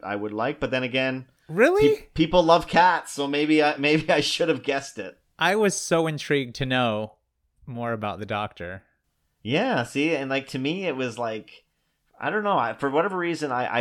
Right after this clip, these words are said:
Speaker 1: I was kind of always just really honing in on the four main characters, and the, the bridge crew was like, "Eh, whatever, they'll be, like, on in the background." But yeah, they, they've definitely done a lot of good work here to kinda hook people in,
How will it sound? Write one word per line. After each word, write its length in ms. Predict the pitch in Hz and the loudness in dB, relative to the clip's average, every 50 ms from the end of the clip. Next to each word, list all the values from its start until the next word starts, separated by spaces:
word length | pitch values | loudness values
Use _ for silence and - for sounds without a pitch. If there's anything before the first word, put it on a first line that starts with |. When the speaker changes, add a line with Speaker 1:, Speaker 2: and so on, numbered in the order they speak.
| 117 120 95 | 0 -2 -4
Speaker 1:
I 40 | |
was 220 | 110 107 113 110 - | -6 -8 -8 -8 -6
kind 200 | - 127 127 120 | -6 -6 -4 -4
of 60 | 104 | -2
always 340 | 110 110 113 113 117 107 - | 0 0 0 0 -2 -6 -8
just 200 | - 110 104 104 | -10 -10 -12 -10
really 260 | 101 110 113 113 113 | -8 -6 -6 -6 -6
honing 360 | 104 107 117 117 117 117 113 | -6 -6 -6 -6 -6 -8 -8
in 120 | 113 113 113 | -8 -8 -6
on 140 | 110 110 | -6 -6
the 60 | 104 98 | -8 -10
four 340 | - _ 113 107 110 110 107 | -8 _ -4 -2 -2 -2 -2
main 240 | 107 107 107 104 104 | -4 -6 -8 -10 -10
characters, 560 | - 113 110 117 120 - 139 135 131 127 - | -8 -6 -4 -4 -6 -4 -6 -8 -8 -6 -6
and 160 | 113 104 104 | -8 -8 -8
the, 280 | 101 98 95 95 - - 82 | -8 -8 -10 -10 -12 -14 -14
the 100 | 90 90 | -14 -12
bridge 320 | 90 - 117 117 110 - - | -6 -4 -4 -4 -6 -8 -10
crew 160 | 120 117 117 | -8 -6 -4
was 120 | 110 104 | -4 -6
like, 120 | 101 95 117 | -6 -10 -8
"Eh, 220 | 135 135 131 120 - _ _ _ _ _ | -6 -6 -6 -8 -10 _ _ _ _ _
whatever, 400 | - 107 110 110 110 104 110 104 | -4 -2 -2 -2 -2 -2 -2 -2
they'll 160 | 107 113 107 | -2 -2 -2
be, 80 | 113 | -4
like, 160 | 107 104 98 - | -4 -6 -6 -6
on 220 | 90 110 113 117 | -6 -6 -6 -6
in 40 | 110 | -6
the 60 | 107 | -6
background." 580 | 90 98 101 113 - - 139 151 175 190 190 160 | -6 -4 -4 -4 -4 -4 -6 -4 -4 -6 -4 0
But 280 | 131 117 110 - - - _ _ _ _ | 0 0 0 -2 -6 -12 _ _ _ _
yeah, 320 | - 117 131 147 160 156 131 | -6 -4 -2 0 0 0 0
they, 220 | 110 120 120 117 | 0 0 -2 -2
they've 260 | 104 120 120 113 107 | -2 -2 -4 -4 -2
definitely 360 | 117 131 139 - 170 175 170 156 | -2 -4 -4 -4 -6 -8 -10 -4
done 200 | - 143 139 135 | -2 -2 -2 -2
a 80 | 120 | -2
lot 240 | 117 113 113 120 120 | 0 0 0 2 0
of 380 | 123 110 104 - - - - - | 0 -4 -6 -12 -20 -20 -18 -8
good 360 | 113 120 123 123 117 104 - _ _ _ _ _ _ _ _ _ _ _ _ _ _ _ _ _ _ _ _ _ - | -4 -4 -2 -4 -4 -8 -16 _ _ _ _ _ _ _ _ _ _ _ _ _ _ _ _ _ _ _ _ _ -18
work 380 | - 104 107 131 139 143 139 | -12 -4 -2 -2 -2 -2 -4
here 240 | - - 101 101 104 | -8 -8 -8 -6 -8
to 160 | 104 - 113 | -8 -10 -10
kinda 200 | - 123 113 104 | -8 -6 -8 -6
hook 260 | - - 143 139 - - | -4 -4 -6 -6 -6 -8
people 360 | 135 131 - 123 117 113 120 | -8 -8 -4 -4 -4 -4 -2
in, 300 | 123 117 110 104 101 | -4 -6 -6 -10 -12